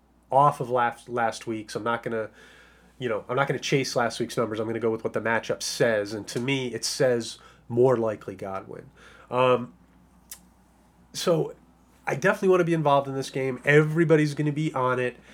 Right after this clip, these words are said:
Um, you get late action, which is always nice, but it shouldn't be the determining factor, I don't think. Um, but really, I think Godwin and D K are probably gonna be the mainstays here for me. I'm gonna try to get a lot of those guys in my lineups.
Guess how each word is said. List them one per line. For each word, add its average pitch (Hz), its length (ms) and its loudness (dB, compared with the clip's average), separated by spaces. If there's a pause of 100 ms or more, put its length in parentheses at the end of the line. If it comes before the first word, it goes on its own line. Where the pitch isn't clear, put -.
(360)
Um, 127 340 2
you 120 80 -2
get 131 180 2
late 131 240 4
action, 127 480 2
which 127 180 -8
is 135 100 -8
always 131 380 0
nice, 123 520 0
but - 160 -2
it 117 100 -2
shouldn't 123 240 -6
be 120 80 -4
the 117 120 -4
determining 117 500 -4
factor, 117 500 -2
I 110 80 -2
don't - 200 -4
think. - 480 -4 (360)
Um, 120 520 0 (1300)
but 135 260 0
really, 165 440 6
I 131 120 4
think 127 240 -4
Godwin 131 420 6
and 123 140 -2
D 123 160 -4
K 127 440 2 (120)
are 110 80 -4
probably 123 260 0
gonna 123 120 0
be 120 80 0
the 117 80 -2
mainstays 123 600 -4
here 139 360 -2
for - 140 -4
me. 139 360 -2
I'm 113 80 -4
gonna 113 160 -4
try 123 180 0
to 120 60 0
get 117 100 0
a 113 40 0
lot 117 180 2
of 117 60 4
those 117 140 0
guys 113 220 -2
in 113 80 -6
my 110 100 0
lineups. 117 560 -2